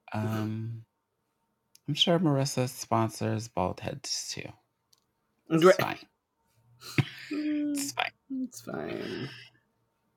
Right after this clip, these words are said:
Speaker 1: Uh, but you too could sponsor or tip us, um, by going to paypal dot me slash let's have a fifi. A big thank you to Laura Renfro,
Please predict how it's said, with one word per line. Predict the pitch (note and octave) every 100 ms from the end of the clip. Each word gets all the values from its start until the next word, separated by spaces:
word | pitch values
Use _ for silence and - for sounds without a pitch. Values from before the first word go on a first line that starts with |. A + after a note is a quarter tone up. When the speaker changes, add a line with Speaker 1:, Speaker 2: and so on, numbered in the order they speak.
| _
Speaker 1:
Uh, | C3 A#2+ A#2+ - -
but | B2+ -
you | C#3+ G#3+ D4+
too | - F#4+ G4
could | A#3+
sponsor | - G3 F#3+ - G#2 F#2+
or | F#2+
tip | - G2 -
us, | F#2+ G2 B2 - - _ - - - _
um, | G#2+ F#2 F2 F2+ F#2 F2 - _ _ _ _ _ _ _ _ -
by | G#2+ G2 F2+
going | F#2 F#2+ F2+ F#2 G#2+ G#2
to | - F#2 -
paypal | - G3 F#3+ D3 C#3 C3+
dot | A#2 -
me | G#2 A2
slash | - - -
let's | A#2 -
have | -
a | G#2
fifi. | D#3 B3 - C3 D3 - - - - -
A | -
big | A#2+ C3+ C#3
thank | C3 B2+
you | C3
to | B2+ - A#2 A2+ - - - _ _
Laura | A#2 A#2+ A2+ A2
Renfro, | A2 D4 D#4+ - - D#2 F2+ C4+